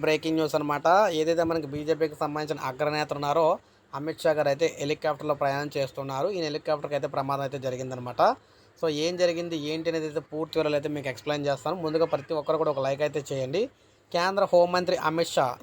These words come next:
త్రుటిలో ప్రమాదం నుంచి తప్పించుకున్నారు. ఆయన ప్రయాణిస్తున్న హెలికాప్టర్ టేకాఫ్ సమయంలో కొంతసేపు నియంత్రణ కోల్పోయింది.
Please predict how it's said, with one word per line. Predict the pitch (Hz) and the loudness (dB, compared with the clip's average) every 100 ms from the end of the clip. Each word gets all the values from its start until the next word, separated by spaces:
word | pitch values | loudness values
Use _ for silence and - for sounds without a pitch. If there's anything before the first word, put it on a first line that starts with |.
| - | -6
త్రుటిలో | 170 175 175 170 | 0 6 6 6
ప్రమాదం | 160 165 165 165 | 4 6 4 2
నుంచి | 156 151 | -2 0
తప్పించుకున్నారు. | 151 - 160 - 151 131 113 110 _ _ _ 147 | 0 0 -8 -4 -2 -2 -4 -12 _ _ _ 0
ఆయన | 165 165 160 | 2 2 2
ప్రయాణిస్తున్న | 160 170 175 160 | 2 2 0 2
హెలికాప్టర్ | 160 160 160 156 151 160 | 0 2 2 4 0 2
టేకాఫ్ | 156 165 156 165 | 2 2 4 2
సమయంలో | 156 156 156 147 | 2 2 2 0
కొంతసేపు | 147 151 160 151 147 | -6 0 0 0 -6
నియంత్రణ | 151 147 156 156 151 | -6 -4 0 0 2
కోల్పోయింది. | 147 143 151 135 117 | 0 2 0 0 -4